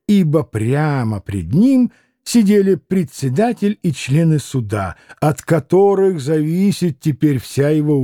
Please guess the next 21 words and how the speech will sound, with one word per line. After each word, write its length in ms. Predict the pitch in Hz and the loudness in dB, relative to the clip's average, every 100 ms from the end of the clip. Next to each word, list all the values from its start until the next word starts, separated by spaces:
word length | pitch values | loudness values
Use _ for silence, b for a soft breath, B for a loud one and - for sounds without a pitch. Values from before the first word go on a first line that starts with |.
| 131 | 0
участь. 520 | 151 - 110 98 _ B B - | -2 -4 -6 -6 _ B B 0
Так 240 | 190 180 | 0 0
что, 220 | - 180 | -2 -4
смотря 480 | - 180 175 170 180 | 0 -2 0 0 -2
прямо 560 | - 147 180 175 131 113 | -2 -2 0 0 -2 -4
пред 220 | 139 131 | -4 -4
собой, 460 | 175 202 269 262 B B - | -2 0 0 -2 B B 0
он 280 | 240 240 | 2 4
именно 500 | 233 233 226 220 214 | 2 2 2 0 0
тем 240 | 196 180 156 | 0 -2 -2
самым 440 | - 214 190 170 | -2 0 2 0
и 40 | 143 | 0
доказал 480 | 143 147 156 202 | -2 -2 0 -2
совершенно 640 | 165 147 143 - 196 180 151 | 0 -2 -2 0 0 2 0
нормальное 1120 | 147 151 151 156 180 226 240 240 240 240 240 B - | 0 0 0 0 0 0 0 0 0 -2 -4 B -6
состояние 1000 | - 185 - 135 151 196 202 196 202 196 | -2 -2 0 0 0 0 2 2 0 -2
своего 640 | - 123 139 135 139 - | -4 -2 0 0 -2 -2
ума 480 | 135 127 175 214 202 b - | -2 0 0 0 -4 b -10
в 120 | 123 | -8
данную 680 | 110 165 190 185 175 175 165 | -2 0 2 0 0 0 0
минуту. 600 | 139 123 104 95 101 | 0 0 -2 -6 -8